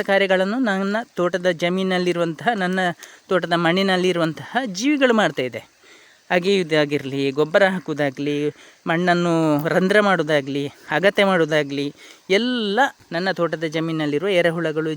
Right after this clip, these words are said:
ಜೀವಿಗಳು, ಗಿದ್ದಲುಗಳು ಎಲ್ಲ ಮಾಡ್ತಾ ಇದೆ. ಅದಕ್ಕೆ ನಾವು ಬದುಕಲಿಕ್ಕೆ ಅವಕಾಶ ಮಾಡಿಕೊಡ್ಲೇಬೇಕಾಗ್ತದೆ ಸ್ನೇಹಿತರೆ. ನಾವು ತೋಟಕ್ಕೆ ಹೋಗುವ ಅಗತ್ಯನೇ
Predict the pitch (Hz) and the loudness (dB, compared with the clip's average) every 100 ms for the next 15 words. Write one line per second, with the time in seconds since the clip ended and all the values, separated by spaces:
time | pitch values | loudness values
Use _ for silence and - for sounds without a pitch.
0 | 143 160 156 156 156 151 147 160 156 196 | -6 -6 -2 -2 -2 -6 -4 -4 -4 -4
1 | 262 285 240 185 180 131 113 - - - | 0 2 2 2 0 0 -4 -16 -20 -20
2 | - 170 202 269 - 311 294 262 247 247 | -10 -4 0 -2 2 4 4 4 2 -2
3 | 262 240 247 226 233 214 208 190 180 170 | -4 2 4 4 2 0 0 -2 -2 -2
4 | 160 165 151 131 117 123 113 131 120 104 | 0 0 0 -6 -10 -10 -10 -12 -12 -14
5 | - _ - - - 120 117 170 269 277 | -18 _ -20 -20 -14 -8 0 2 4 4
6 | 254 240 _ _ _ - 202 202 - 196 | 0 -4 _ _ _ -2 0 0 0 0
7 | 190 185 180 165 170 202 196 | 0 2 2 2 0 0 2